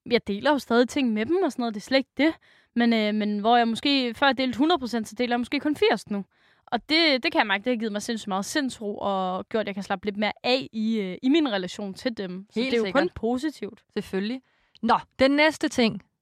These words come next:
Speaker 2: vi har spurgt ud på Instagram, Nana, det er, er der nogle udskrevne regler for, hvornår eller hvordan man bør sige personlige ting til sine partner, venner eller veninder?
Speaker 1: Uh.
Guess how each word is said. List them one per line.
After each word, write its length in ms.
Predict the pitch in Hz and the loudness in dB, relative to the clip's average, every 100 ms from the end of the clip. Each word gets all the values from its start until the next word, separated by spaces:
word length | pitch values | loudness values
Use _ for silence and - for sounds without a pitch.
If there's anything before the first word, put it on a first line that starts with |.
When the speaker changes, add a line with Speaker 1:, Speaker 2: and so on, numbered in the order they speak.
| _ _ _ | _ _ _
Speaker 2:
vi 100 | 214 | 2
har 80 | 196 | 4
spurgt 300 | 185 214 190 | 2 0 0
ud 60 | 180 | -2
på 100 | 190 | -4
Instagram, 420 | 190 202 196 185 | -6 -6 -6 -6
Nana, 200 | 180 196 - _ - | -6 -8 -12 _ 0
det 120 | 233 | 2
er, 180 | 208 220 | 4 2
er 100 | 214 | 0
der 80 | 220 | 0
nogle 280 | 226 240 247 | 0 0 0
udskrevne 520 | 262 277 - 233 226 226 | 0 -2 -2 -2 0 0
regler 300 | 254 247 240 | 0 0 0
for, 200 | - 196 | 0 0
hvornår 400 | 208 220 269 269 | 0 2 2 2
eller 140 | 214 | -2
hvordan 360 | 214 214 202 208 | -2 0 0 0
man 140 | 226 | -2
bør 100 | 220 | -4
sige 260 | 190 - 208 | -6 -4 -6
personlige 440 | - 220 202 202 | -6 -6 -4 -4
ting 240 | 214 202 202 | -4 -4 -6
til 80 | 226 | -6
sine 140 | 262 | -6
partner, 380 | 240 185 185 - - | -2 -2 -2 -4 -4
venner 240 | 170 190 | -6 -4
eller 140 | 277 311 | -2 -2
veninder? 400 | 349 381 415 - - _ _ _ | -2 -2 0 -2 -8 _ _ _
Speaker 1:
Uh. 760 | 208 202 285 440 427 233 180 | -6 0 2 6 6 4 -2